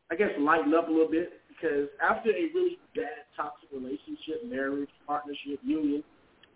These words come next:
um, it is so easy to compare and contrast that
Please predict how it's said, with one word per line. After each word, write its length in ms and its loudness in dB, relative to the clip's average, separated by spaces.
um, 480 6
it 100 0
is 120 4
so 360 0
easy 400 0
to 100 -2
compare 800 0
and 120 -2
contrast 520 0
that 140 -2